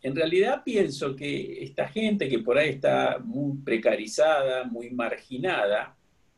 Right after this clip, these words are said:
no quiero decir que la pasó mejor que el resto, pero desde algún punto de vista, por ahí la, la pasaron más tranquilo porque están más acostumbrados a esto, ¿no?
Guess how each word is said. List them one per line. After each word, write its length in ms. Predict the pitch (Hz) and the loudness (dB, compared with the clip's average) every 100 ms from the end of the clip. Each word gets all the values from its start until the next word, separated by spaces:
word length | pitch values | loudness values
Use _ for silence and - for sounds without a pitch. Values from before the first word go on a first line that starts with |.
| _ _ _ _ - - - | _ _ _ _ -20 -16 -2
no 200 | 151 220 | 0 2
quiero 460 | 247 285 214 - - | 4 6 6 4 -6
decir 460 | 113 - 139 139 | -6 -2 -4 -2
que 140 | 139 120 | 0 4
la 220 | 120 - | 2 0
pasó 460 | 123 - - 131 | -6 -6 0 2
mejor 600 | 131 127 - 123 131 131 | 2 -2 0 4 4 2
que 100 | - | -2
el 160 | 110 110 | -4 -2
resto, 760 | 113 117 101 - _ 98 101 - _ _ _ _ _ _ _ | -2 -2 -4 -8 _ -6 -6 -14 _ _ _ _ _ _ _
pero 280 | 143 147 147 | -2 -2 -2
desde 280 | 147 156 | -2 0
algún 460 | 151 156 277 320 - | 0 0 -2 -4 -4
punto 400 | 220 180 - 170 | -4 -4 2 2
de 140 | 170 | 2
vista, 680 | 160 135 - - 123 135 190 - _ _ _ _ _ - | 0 -4 -8 -2 0 0 -8 -18 _ _ _ _ _ -2
por 160 | 139 | 2
ahí 140 | 202 233 | 2 0
la, 260 | 226 - _ | -4 -4 _
la 200 | 139 143 | -2 -2
pasaron 520 | 151 - 208 233 196 | -2 -2 -2 0 -2
más 200 | 170 - | -2 -2
tranquilo 560 | 180 165 165 285 285 170 | -2 -4 -4 -4 -2 -2
porque 200 | 143 135 | -2 -6
están 340 | 131 185 180 | -2 -2 -2
más 220 | 185 190 | -4 -4
acostumbrados 1040 | 202 - 131 - 120 135 262 233 113 98 98 | -4 -4 -10 -6 -4 0 2 4 4 2 0
a 120 | 87 | -2
esto, 480 | 85 85 - - 80 | -2 -8 -16 -14 -10
¿no? 280 | 110 196 | -10 -10